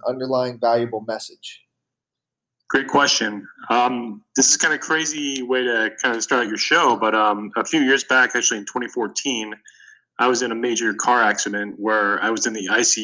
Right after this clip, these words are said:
Speaker 2: U for two months, and I was left on a recovery path that took me a year before I was even able to walk again, and,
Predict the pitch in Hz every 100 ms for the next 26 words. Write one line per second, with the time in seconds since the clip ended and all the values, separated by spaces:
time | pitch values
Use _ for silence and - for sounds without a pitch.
0 | 120 139 113 110 101 98 - - 135 113
1 | 107 - - - - - _ _ _ _
2 | - 110 113 110 107 104 110 107 120 113
3 | 117 107 104 101 95 - _ _ 117 -
4 | 175 170 127 123 110 110 110 - 127 120
5 | 110 104 101 _ _ _ _ _ 117 120
6 | 131 156 135 127 127 117 120 117 107 101
7 | 98 107 110 110 110 104 104 95 95 95
8 | 92